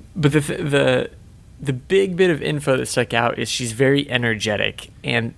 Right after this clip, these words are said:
that can sometimes be polarizing to people. Like, if you're out starving and have to build a shelter, and someone's like, "Miss Spunk, Miss Energy, Miss Always Positive," which is what I assume goes along with that, and that could be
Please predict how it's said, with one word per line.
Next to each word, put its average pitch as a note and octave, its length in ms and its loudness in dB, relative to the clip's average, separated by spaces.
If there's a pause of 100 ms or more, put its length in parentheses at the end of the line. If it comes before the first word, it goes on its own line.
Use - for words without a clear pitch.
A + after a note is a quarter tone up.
that C3 400 0
can D3 180 2
sometimes A#2+ 580 0
be A2 480 -2
polarizing G#2 840 0 (160)
to A2 220 -8
people. - 500 -10
Like, A#2+ 240 -2
if - 160 -4
you're C#3+ 140 0
out B2+ 360 0 (720)
starving A#2 760 2
and G#2 560 -2 (840)
have B2 260 -2
to B2 100 -6
build A#2 260 0
a A#2 60 0
shelter, A2 480 -2
and G#2+ 200 -4
someone's B2+ 480 4
like, A2 380 -2 (260)
"Miss B2+ 480 -2 (120)
Spunk, B2+ 560 0
Miss A#2 180 -2
Energy, A2+ 500 -2
Miss A2 360 -6 (640)
Always C#3+ 280 6
Positive," A#2 520 2
which A#2 140 0
is A#2 120 -4
what B2+ 100 4
I A#2 80 4
assume A#2 360 0
goes B2+ 180 2
along C#3+ 280 0
with D#3 180 -2
that, F#3+ 320 0
and D3 160 0
that C3 160 0
could A#2+ 140 -10
be B2 300 0